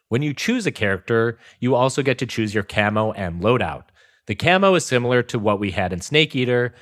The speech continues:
but you only get to choose one camo per mission. Each camo will get a le-, letter grade for different environments, such as A for jungle, C for ruins, B for urban, et cetera.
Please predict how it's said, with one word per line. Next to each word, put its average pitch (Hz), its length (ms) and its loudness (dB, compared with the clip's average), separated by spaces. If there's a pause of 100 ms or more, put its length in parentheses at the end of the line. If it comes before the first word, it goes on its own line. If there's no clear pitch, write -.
(140)
but 123 200 0
you 135 100 2
only 147 220 2
get 135 180 2
to 127 80 -2
choose 117 340 -2
one 95 260 -2
camo 92 340 -2
per 90 260 -6
mission. 80 520 -8 (420)
Each 165 280 0
camo 147 380 4
will 127 140 2
get 120 120 4
a 110 60 4
le-, 104 300 0 (100)
letter 113 240 6
grade 117 300 4
for 104 100 -2
different 90 320 -6
environments, 123 640 2 (220)
such - 240 -2
as 92 260 -2 (160)
A 98 200 2
for 95 180 -2
jungle, 127 580 2 (140)
C 113 340 -2
for 101 180 -2
ruins, 117 600 0 (220)
B 107 180 0
for 98 300 -2
urban, 95 560 -2
et 95 120 -16
cetera. 78 520 -4